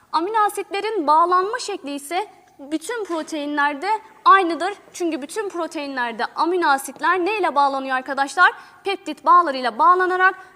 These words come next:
düz bir zincir oluşturacak şekilde bağlanacaktır.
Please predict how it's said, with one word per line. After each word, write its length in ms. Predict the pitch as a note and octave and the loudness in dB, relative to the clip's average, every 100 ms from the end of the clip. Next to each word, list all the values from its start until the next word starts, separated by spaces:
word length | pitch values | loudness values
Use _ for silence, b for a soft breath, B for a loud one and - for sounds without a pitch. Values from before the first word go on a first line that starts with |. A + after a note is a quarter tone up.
| - | -6
düz 400 | F4+ G#4 F4 C4+ | -2 0 -2 -4
bir 220 | E4 F#4+ | -2 0
zincir 460 | D#4 E4 E4 D#4+ F#4+ | 0 2 2 2 -2
oluşturacak 600 | D4 C#4 - C#4 B3+ B3 | -2 -4 -6 -8 -4 -4
şekilde 540 | - F#4 F4+ C#4+ F4 G4+ B B - | -4 -8 -8 -6 -4 -6 B B 2
bağlanacaktır. 840 | D#4+ D#4+ E4 D#4+ D4 C#4+ - A#3 | 4 4 2 0 0 -2 -4 -8